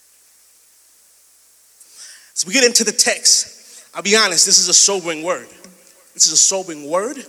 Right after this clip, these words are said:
fitting for a sobering day. I am gonna be honest here and just kinda put it all out there.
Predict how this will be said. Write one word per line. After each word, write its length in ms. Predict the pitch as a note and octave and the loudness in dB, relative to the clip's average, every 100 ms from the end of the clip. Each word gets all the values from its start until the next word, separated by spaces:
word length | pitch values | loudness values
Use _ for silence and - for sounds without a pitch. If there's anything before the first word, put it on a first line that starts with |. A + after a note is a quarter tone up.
| - - _ _ _ - _ - | -20 -20 _ _ _ -20 _ -8
fitting 440 | - E4 C4+ A#3 | -2 2 2 0
for 220 | F#3 G#3 | 0 2
a 40 | F#3 | 4
sobering 520 | - A3 D#3+ E3 D3 | 4 2 -6 -12 -12
day. 220 | C#3+ A2+ - _ _ _ _ _ _ _ _ _ _ _ _ _ _ _ _ _ _ _ _ _ _ _ - | -10 -12 -14 _ _ _ _ _ _ _ _ _ _ _ _ _ _ _ _ _ _ _ _ _ _ _ -6
I 340 | F3 F3+ F#3 E3+ | -2 -2 -4 -8
am 500 | E3+ E3+ E3+ E3 D#3+ C#3+ - - - - _ _ _ _ _ _ _ _ _ _ _ - | -10 -10 -8 -10 -12 -18 -20 -20 -20 -20 _ _ _ _ _ _ _ _ _ _ _ -18
gonna 120 | D#3+ | -12
be 140 | C#3+ | -8
honest 400 | C#3+ F#3 F#3 - | -4 -2 0 0
here 260 | G3+ G#3 G3+ - - - - _ _ _ _ _ _ _ _ _ - | 0 -4 -6 -8 -20 -20 -20 _ _ _ _ _ _ _ _ _ -18
and 120 | C4 | -10
just 400 | - - - - | -4 -4 -6 -16
kinda 180 | F3 C3 | -16 -12
put 180 | - D#3+ | -10 -8
it 80 | |
all 200 | D#3 D#3 | -4 -4
out 220 | E3 E3 F3+ | -4 -6 -6
there. 160 | F#3 | -6